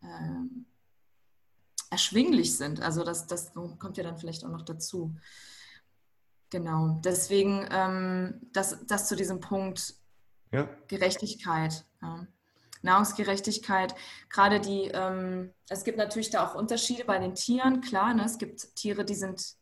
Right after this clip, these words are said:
Speaker 1: effizienter,
Speaker 2: Hm.
Speaker 1: äh, als andere. Jetzt, äh, Rind und Huhn ist immer so der beste Ver-, Vergleich, da sind natürlich
Speaker 2: Ja.
Speaker 1: Rinder sind ineffizienter, brauchen viel mehr Energie, ähm, und auch hoher Wasserverbrauch et cetera, als jetzt zum Beispiel Geflügel.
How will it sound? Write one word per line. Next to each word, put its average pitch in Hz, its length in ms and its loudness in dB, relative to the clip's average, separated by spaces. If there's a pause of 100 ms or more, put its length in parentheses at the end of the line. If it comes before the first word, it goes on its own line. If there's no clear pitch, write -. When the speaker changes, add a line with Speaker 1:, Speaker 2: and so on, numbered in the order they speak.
(240)
Speaker 1:
effizienter, 226 920 4 (320)
Speaker 2:
Hm. 156 320 0
Speaker 1:
äh, 196 40 -2
als 190 460 2
andere. 226 600 6
Jetzt, 190 380 -6
äh, 190 40 -6
Rind 202 560 2
und 185 340 -6
Huhn 226 220 6
ist - 180 0
immer 185 220 -2
so 180 100 -2
der 175 80 2
beste 226 320 0
Ver-, 226 180 -8 (140)
Vergleich, 208 600 0
da 185 180 -6
sind 180 140 -8
natürlich 196 260 -8
Speaker 2:
Ja. 220 100 0
Speaker 1:
Rinder 214 220 6
sind 185 260 -4
ineffizienter, 233 580 2
brauchen 185 240 -2
viel 247 220 6
mehr 226 160 8
Energie, 202 920 0
ähm, 170 400 -12 (640)
und - 140 -14
auch - 320 -10
hoher 226 220 6
Wasserverbrauch 190 800 0
et 196 120 -12
cetera, 175 540 -10 (400)
als 175 200 -6
jetzt 170 200 -2
zum 180 100 -8
Beispiel 170 260 -6
Geflügel. 220 720 0